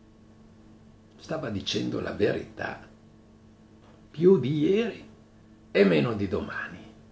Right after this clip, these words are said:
Questo è quel che ci spetta. Guardate poi che la cosa più preoccupante oggi non sono i tassi di interessi in crescita sui nostri titoli dello Stato,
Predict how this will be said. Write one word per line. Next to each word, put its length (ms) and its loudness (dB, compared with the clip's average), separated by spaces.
Questo 460 2
è 160 4
quel 200 2
che 160 -6
ci 140 -8
spetta. 720 -6
Guardate 440 6
poi 340 0
che 420 0
la 180 -4
cosa 300 6
più 200 -6
preoccupante 920 2
oggi 440 -2
non 220 4
sono 280 2
i 120 0
tassi 340 2
di 80 -4
interessi 960 0
in 300 4
crescita 720 4
sui 220 -2
nostri 420 2
titoli 380 2
dello 260 0
Stato, 600 0